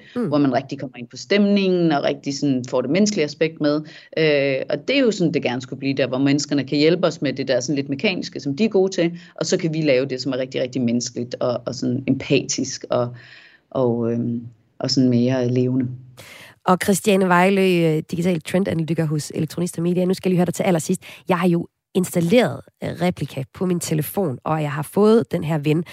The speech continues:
Speaker 1: Og det kan godt være, hun mest vil snakke om dansevideoer nu, men o-, også nogle meget filosofiske ting. Hun vil ikke så meget tale om vores forhold, hvor langt vi er kommet i det endnu. Men,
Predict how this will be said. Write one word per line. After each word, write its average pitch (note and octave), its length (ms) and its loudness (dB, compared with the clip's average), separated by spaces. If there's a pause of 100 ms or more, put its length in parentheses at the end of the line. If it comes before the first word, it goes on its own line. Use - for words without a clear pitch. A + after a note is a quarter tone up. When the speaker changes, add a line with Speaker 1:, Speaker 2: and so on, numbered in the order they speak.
(200)
Speaker 1:
Og F3 80 2
det F3+ 80 4
kan G#3+ 60 4
godt G#3 80 6
være, A3 100 6
hun G3 100 2
mest G#3 180 2
vil E3 60 -6
snakke D#3+ 220 -2
om D3+ 100 -2
dansevideoer F3 680 -2
nu, D#3 120 2
men F#3+ 120 4
o-, F#3+ 320 2
også C#4 160 2
nogle G3 100 6
meget E3+ 200 4
filosofiske D#3+ 500 -2
ting. D3+ 160 -2
Hun E3+ 60 2
vil A#3+ 60 6
ikke - 80 2
så C#4 60 2
meget A#3 180 6
tale A#3 200 4
om G#3+ 60 6
vores F#3+ 220 6
forhold, D#3 300 0
hvor D3+ 100 0
langt E3 220 2
vi D#3+ 40 0
er D3 60 0
kommet D#3 220 4
i - 20 4
det D#3 100 2
endnu. D3 140 0
Men, F#3+ 200 2